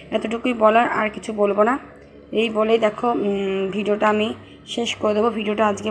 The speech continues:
বড় হয়ে গেছে। আর এই সময় তোমরা, আহ, হালকা পাতলা খেও, আর কেউ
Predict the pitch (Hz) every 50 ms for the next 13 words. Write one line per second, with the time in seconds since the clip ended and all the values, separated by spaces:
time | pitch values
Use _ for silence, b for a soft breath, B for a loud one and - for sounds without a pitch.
0 | 208 190 190 190 202 208 202 196 190 190 208 - - 196 196 - - 214 226 -
1 | - - 240 240 240 240 233 226 208 196 190 190 190 208 202 - - - - -
2 | - - - - - - 196 - 190 190 190 196 196 220 226 214 220 233 - -
3 | 226 220 226 220 226 226 - 214 202 214 294 - - - - - - - - -
4 | - - - - 202 202 202 202 196 196 196 202 196 196 247 247